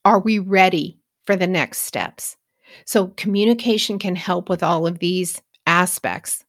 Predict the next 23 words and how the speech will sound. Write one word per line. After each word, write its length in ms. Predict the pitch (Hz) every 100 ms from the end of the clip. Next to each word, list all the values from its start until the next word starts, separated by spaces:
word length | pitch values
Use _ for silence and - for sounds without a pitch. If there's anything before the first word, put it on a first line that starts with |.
| - 180
of 140 | 180
reliability. 920 | 185 170 156 147 160 - - - 175 _ _ _ _ _ _ _ _ _ _ _ _ _ _ _ _ _ _ -
Back 340 | 175 185 202
to 180 | - 202
our 120 | 175
patient. 480 | 165 170 151 - - _ _ _ _ _ _ _ _ - _ -
Within 340 | 185 190 165 151
ten 420 | - 214 233 240
minutes, 500 | 175 135 - - - _ _ _
her 180 | - 190
blood 340 | 190 185 190
pressure 460 | - 175 - 180 -
is 200 | 170 165
ninety-three 920 | 175 185 202 226 - 180 170 175 175 _ _ - _ _
over 220 | 185 185
sixty-four. 920 | 170 - 170 - 196 190 - 156 - 170
So 240 | - 170
it's 180 | 143 -
like, 260 | 113 - -
oh, 260 | 123 135 117
how 280 | - 180
did 220 | 190 160 180
her 500 | - 180 170 170